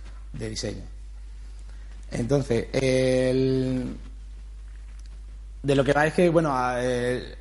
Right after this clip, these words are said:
antes de ponernos a, muchas veces antes de ponernos a trabajar no tenemos,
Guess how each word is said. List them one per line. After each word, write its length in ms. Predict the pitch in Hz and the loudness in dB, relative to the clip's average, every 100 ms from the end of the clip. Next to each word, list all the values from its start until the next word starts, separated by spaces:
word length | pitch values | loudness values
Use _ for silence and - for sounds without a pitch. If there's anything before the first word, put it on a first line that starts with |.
| - | 0
antes 340 | 147 156 165 | 2 6 6
de 80 | 165 | 6
ponernos 340 | 175 175 175 | 6 6 6
a, 180 | 170 - | 4 4
muchas 200 | 160 160 | 2 2
veces 120 | 160 170 | 2 4
antes 140 | 160 | 6
de 60 | 160 | 6
ponernos 280 | 160 160 | 4 2
a 20 | 156 | 2
trabajar 320 | 156 - 175 | 2 2 2
no 120 | 180 | 4
tenemos, 720 | 156 147 139 127 120 117 117 | 4 4 4 2 2 0 -2